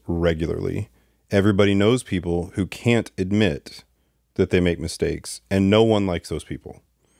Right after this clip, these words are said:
So if nothing else, at least take the step of not being that person,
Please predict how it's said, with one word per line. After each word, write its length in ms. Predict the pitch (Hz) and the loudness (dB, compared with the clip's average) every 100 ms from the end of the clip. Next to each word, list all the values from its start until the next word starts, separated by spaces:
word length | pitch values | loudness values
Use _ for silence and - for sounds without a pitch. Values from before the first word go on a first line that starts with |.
| - _ | -20 _
So 240 | - 113 | 2 6
if 100 | 113 | 6
nothing 380 | 131 151 185 160 | 6 4 4 4
else, 500 | 120 101 101 - - _ _ _ _ _ _ _ _ _ _ | 4 2 -2 -8 -16 _ _ _ _ _ _ _ _ _ _
at 140 | - 127 | -2 0
least 360 | 151 208 208 | 2 0 0
take 200 | - 147 - | 0 0 0
the 80 | |
step 400 | 110 - 95 92 | -4 2 4 4
of 240 | 92 92 - _ _ _ _ _ _ | 0 -4 -6 _ _ _ _ _ _
not 440 | 110 110 135 151 113 | 0 4 4 0 0
being 260 | 117 104 | 0 2
that 240 | 92 90 - | 2 2 0
person, 560 | 85 78 - 80 104 | -6 -8 -10 -8 -8